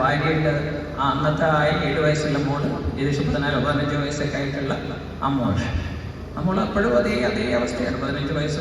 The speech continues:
പ്രായമുള്ള നിങ്ങളുടെയൊക്കെ മക്കളെ പോലെയുള്ള ഒരു മകള്. ഇവളൊരു, ഒരു സെക്കൻഡ് കൊണ്ട് ഒരു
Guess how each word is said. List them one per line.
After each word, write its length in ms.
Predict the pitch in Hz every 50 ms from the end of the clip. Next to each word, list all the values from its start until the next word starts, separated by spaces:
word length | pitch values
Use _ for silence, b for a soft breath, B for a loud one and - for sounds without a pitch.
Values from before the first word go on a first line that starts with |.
| -
പ്രായമുള്ള 400 | - 139 135 135 139 - 123 131 - 127
നിങ്ങളുടെയൊക്കെ 380 | 127 127 131 135 135 131 131 131 127
മക്കളെ 240 | 117 - 131 127 131 131
പോലെയുള്ള 400 | 127 127 123 123 123 123 120 120 120 117 - - - - - - - - - 120
ഒരു 100 | 120 120 120 120
മകള്. 400 | 123 120 - 120 120 135 135 113 - 135 135 123 120 - - - - - - - - - - - -
ഇവളൊരു, 280 | 135 160 165 170 180 196 185 185
ഒരു 100 | 185 202 220 - 202
സെക്കൻഡ് 260 | 175 - 208 202 196 202
കൊണ്ട് 140 | 196 196 190
ഒരു 80 | 190 -